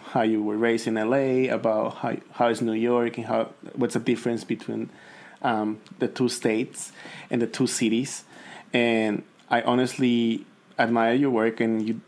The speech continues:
doing such a great job. Every episode I listen to, it's always something that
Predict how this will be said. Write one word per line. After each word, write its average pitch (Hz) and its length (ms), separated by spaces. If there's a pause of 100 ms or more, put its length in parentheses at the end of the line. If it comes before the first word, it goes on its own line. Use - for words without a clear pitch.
(160)
doing 117 160
such 113 200
a 123 40
great 110 240
job. 107 320
Every 113 500
episode 110 380
I 107 60
listen 107 300
to, 107 180
it's 104 220
always 110 440
something 107 540
that 110 360